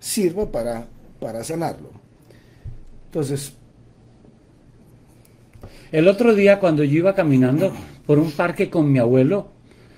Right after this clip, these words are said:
Speaker 2: vimos a un jovencito que parecía que no tenía nariz, así, todo ñato. Y le dije, "Abuelo, ¿y ese niño qué? No se ve como muy raro".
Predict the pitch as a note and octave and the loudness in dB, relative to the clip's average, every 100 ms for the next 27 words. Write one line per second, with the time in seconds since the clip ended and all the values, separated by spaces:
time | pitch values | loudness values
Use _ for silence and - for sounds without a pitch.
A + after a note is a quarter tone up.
0 | - D3 E3 G3+ F#3 D3+ D3+ F3 G3 D#3 | -10 -4 -2 -2 -2 0 0 0 2 2
1 | C3+ C3 D3+ C#3 G#3 E3 - C3+ B2+ F#3+ | 2 0 -4 -2 -4 -6 -4 -2 0 -2
2 | - - D3 E3 F3+ D3+ F3+ D#3+ - - | -4 -4 -4 -4 -4 -4 -4 -6 -8 -16
3 | - C3+ - G3 - - - - - F3+ | -8 -6 -2 -2 -4 -10 -20 -6 0 2
4 | G3+ G3+ A3 F3+ - A#2 - - _ _ | 2 0 2 0 0 -4 -6 -18 _ _
5 | _ _ _ - - - - - C3+ B2+ | _ _ _ -20 -20 -20 -20 -10 -2 -2
6 | A#2 E3+ A3+ F3+ - - _ - _ - | 0 2 2 -2 -6 -18 _ -20 _ -20
7 | _ - - - - - - _ - _ | _ -20 -20 -20 -20 -20 -20 _ -20 _
8 | _ _ - _ _ - C3+ C#3+ F3+ F#3+ | _ _ -20 _ _ -4 0 0 -2 -2
9 | G3 G3 G3 A3 C3+ - - _ - _ | -2 -2 0 2 2 -4 -18 _ -20 _
10 | - - - _ _ - - - _ _ | -20 -20 -20 _ _ -20 -20 -20 _ _
11 | _ _ _ _ _ _ _ _ _ _ | _ _ _ _ _ _ _ _ _ _
12 | - - - - _ _ _ _ _ _ | -20 -20 -20 -20 _ _ _ _ _ _
13 | _ B3+ F3 G3 B3 B3+ B3 A#3 F3 F3+ | _ -8 -4 0 6 6 6 4 4 2
14 | F3 C3 A#2+ | 2 0 -2